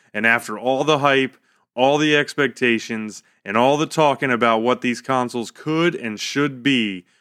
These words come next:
we finally got our hands on them and have been testing them as much as we could before sharing our first impressions with you.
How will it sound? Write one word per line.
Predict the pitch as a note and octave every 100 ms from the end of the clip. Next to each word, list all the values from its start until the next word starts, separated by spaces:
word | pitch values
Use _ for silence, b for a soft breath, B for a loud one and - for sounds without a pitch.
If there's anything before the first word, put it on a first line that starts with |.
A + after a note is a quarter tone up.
| -
we | A2
finally | - B2 A#2+ B2
got | B2 B2+ B2
our |
hands | A#2 B2+ C3+ C3+
on | D3+
them | D#3 E3 E3+ D#3+
and | A#2 A2+
have | G2+
been | G2+ F#2+
testing | C#3+ C#3+ D#3 D3
them | B2+
as | G2+
much | A2 C#3 D3
as | D#3
we | C#3
could | B2+ D3 C3
before | G#2+ G#2 A2 G2+
sharing | - B2 A#2+ A#2
our |
first | F#2+ A#2 A2 -
impressions | A2 A2 G#2+ - G#2+
with | G2
you. | G2+ F#2 E2